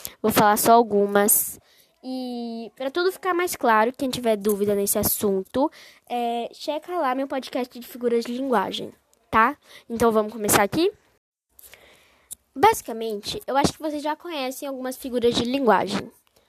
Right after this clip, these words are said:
Vamos dizer que ironia é uma figura de linguagem.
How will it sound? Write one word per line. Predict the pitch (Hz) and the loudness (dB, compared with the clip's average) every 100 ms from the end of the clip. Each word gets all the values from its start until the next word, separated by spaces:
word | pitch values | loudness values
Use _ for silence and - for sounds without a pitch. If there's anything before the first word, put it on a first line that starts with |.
| _ _ _ _ - | _ _ _ _ 4
Vamos | 302 370 | 4 4
dizer | 339 359 320 294 294 | 2 2 6 6 6
que | - 294 277 269 247 226 220 - | 2 -2 0 -2 -2 -4 -6 -4
ironia | 294 349 381 339 370 | 2 4 4 4 4
é | 302 | 4
uma | 208 | 0
figura | 202 202 202 190 | -4 -6 -8 -8
de | 196 | -12
linguagem. | 185 185 139 - - | -12 -14 -18 -20 -20